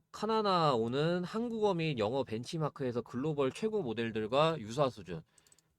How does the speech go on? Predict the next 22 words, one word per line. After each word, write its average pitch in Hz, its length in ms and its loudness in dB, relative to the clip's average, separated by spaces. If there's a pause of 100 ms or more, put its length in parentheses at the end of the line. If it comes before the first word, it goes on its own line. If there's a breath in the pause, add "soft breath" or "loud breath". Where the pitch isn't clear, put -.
(320)
네, 90 240 -4
글로벌 175 400 4
최고 214 320 0
모델들과 123 840 2 (220)
유사 135 260 0
수준 117 280 -10
기록. 92 320 -6 (360)
글로벌 226 340 6
최고 240 260 -2
모델들과 160 1040 4 (180)
냅둬도 127 920 4
전혀 180 260 2
꿀릴 220 300 -2
게 - 100 -4
없다라는 104 500 0
거예요. 82 340 -8
그래서 135 400 -2 (460 soft breath)
한국어 233 460 0
벤치마크에서는 156 1200 -2
높은 123 320 -2
우위를 110 380 0
보였습니다. 104 680 -6